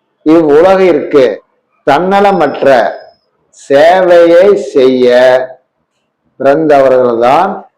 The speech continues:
விருச்சிக ராசியில் பிறந்த சகோதர சகோதரிகள். ஏதாவது ஒரு உயிரினத்திற்கு ஏதாவது ஒரு சேவையை தன் வாழ்நாளில் செய்தே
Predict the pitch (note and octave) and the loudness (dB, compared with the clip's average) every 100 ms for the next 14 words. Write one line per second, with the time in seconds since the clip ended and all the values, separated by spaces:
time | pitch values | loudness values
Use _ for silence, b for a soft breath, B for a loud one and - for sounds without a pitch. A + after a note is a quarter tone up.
0 | _ - C3 E3+ E3+ E3+ E3 D3 C3+ C3 | _ -6 -2 -2 -2 0 2 2 0 0
1 | - C3 E3 F3 - B2+ B2+ B2+ C#3+ E3+ | -2 -2 -2 -2 -4 -4 -4 -2 -2 -2
2 | B2+ B2+ B2+ B2 A2+ A#2+ D#3 - A#2 A#2 | -2 0 0 0 0 0 -2 -4 -4 -2
3 | A2+ G#2+ G2 G2 A#2 F#2+ - - A#2+ C#3+ | -4 -6 -10 -6 -6 -6 -12 -6 0 2
4 | D#3 D#3 D3+ F#3+ A#3 A3+ G3+ C#3+ C#3 C3+ | 2 2 2 2 0 0 2 2 2 0
5 | G#2+ - _ - C#3 E3+ G3 F3+ D3+ C3+ | -2 -8 _ -8 0 2 2 0 -2 -2
6 | C#3+ C3+ - C3 G2+ B2 C#3+ D#3+ D#3+ F#3 | -2 0 0 0 0 -2 0 2 2 2
7 | G#3+ A3+ G#3 C#3+ C3+ C#3 G#2+ - - - | 0 2 2 2 2 0 0 -4 -10 -20
8 | _ _ _ _ _ _ _ _ - C3+ | _ _ _ _ _ _ _ _ -4 0
9 | D#3+ D#3+ C3 A#2+ B2+ A2+ F#2 - _ _ | 2 2 0 0 -2 -2 -6 -18 _ _
10 | _ - D3 C#3 A#2+ C3 F3+ G3 F3 C#3 | _ -4 -2 -2 -2 0 2 0 0 -2
11 | B2 B2 B2+ G2 - _ _ _ - C#3+ | -2 0 -2 -4 -14 _ _ _ -6 0
12 | C#3+ E3 E3+ F3 | 2 2 2 2